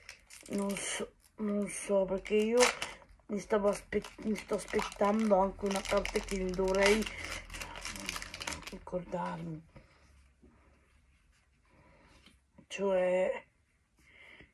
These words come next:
quella lucente, il Charizard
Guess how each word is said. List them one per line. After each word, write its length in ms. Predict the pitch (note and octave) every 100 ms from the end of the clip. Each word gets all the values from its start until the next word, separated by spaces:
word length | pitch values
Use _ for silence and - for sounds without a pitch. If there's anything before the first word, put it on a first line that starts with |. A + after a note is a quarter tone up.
| -
quella 320 | - G3+ G3+ F#3
lucente, 1000 | F3+ - - A3 F3+ E3+ E3+ E3 -
il 1040 | F#3 F3 F3 E3+ E3 E3 F3 F#3 F#3+ G3 F#3+
Charizard 840 | - F#3+ F#3 F#3 F3+ F#3+ F3+ F3+